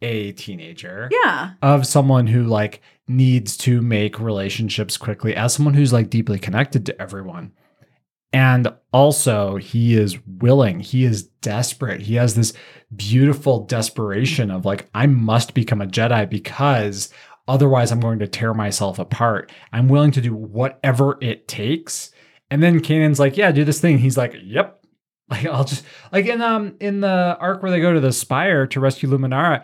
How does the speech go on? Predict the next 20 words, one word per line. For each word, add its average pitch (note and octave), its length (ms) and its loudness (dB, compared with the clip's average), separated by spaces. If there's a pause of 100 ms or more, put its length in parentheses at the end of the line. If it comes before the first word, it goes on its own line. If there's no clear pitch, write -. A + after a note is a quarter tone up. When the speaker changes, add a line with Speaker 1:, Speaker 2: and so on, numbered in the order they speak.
Speaker 1:
he F3 100 -4
just G#3+ 200 -2 (100)
jumps D#3+ 540 0
out F#3 200 2
of E3+ 120 2
a D#3+ 100 4
space F#3 560 -6
shuttle. C#3 180 2
He's C3+ 120 0
like, C#3 100 0
"I'll C3 160 -2
just F3 220 -4
land F#3 440 0
using E3 240 2
the E3 80 0
Force G3 320 0
'cause D3 160 -4
I'm D3 120 2
awesome." C#3+ 500 -2
Like, C3+ 200 -4